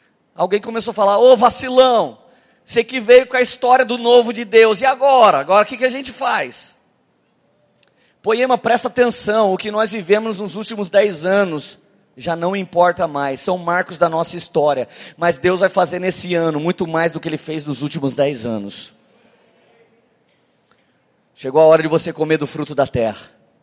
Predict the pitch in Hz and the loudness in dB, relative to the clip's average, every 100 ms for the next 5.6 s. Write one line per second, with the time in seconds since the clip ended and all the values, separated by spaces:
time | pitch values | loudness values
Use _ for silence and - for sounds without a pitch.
0 | _ _ _ _ _ _ _ _ _ _ | _ _ _ _ _ _ _ _ _ _
1 | _ _ _ _ _ _ _ _ 214 247 | _ _ _ _ _ _ _ _ 0 0
2 | 254 262 254 269 262 254 254 254 247 247 | 0 -2 2 2 2 0 -2 -2 0 0
3 | 269 254 247 240 220 240 240 135 269 285 | 0 -2 -6 -6 -4 -2 -2 -2 -2 -2
4 | - _ _ - - 214 - - 220 220 | -8 _ _ -10 -2 -2 -2 -2 0 2
5 | 196 175 139 151 120 | 0 -4 -4 -6 -6